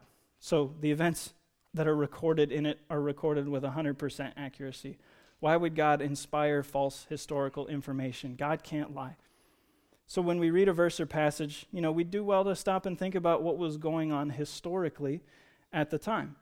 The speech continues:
The doctrinal application, that answers the question, what deeper truth is the Bible teaching me, especially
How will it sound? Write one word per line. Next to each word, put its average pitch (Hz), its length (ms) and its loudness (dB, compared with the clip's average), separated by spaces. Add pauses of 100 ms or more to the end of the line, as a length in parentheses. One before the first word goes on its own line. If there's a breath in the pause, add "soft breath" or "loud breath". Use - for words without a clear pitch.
(680 soft breath)
The 156 100 -4
doctrinal 170 500 4
application, 139 560 -4
that 151 160 2
answers 160 260 -4
the 156 100 -6
question, 151 480 0
what 160 220 -2
deeper 160 320 -2
truth 165 500 -4
is 147 160 -6
the 151 80 -2
Bible 147 360 2
teaching 156 440 -2
me, 143 120 2
especially 143 640 -2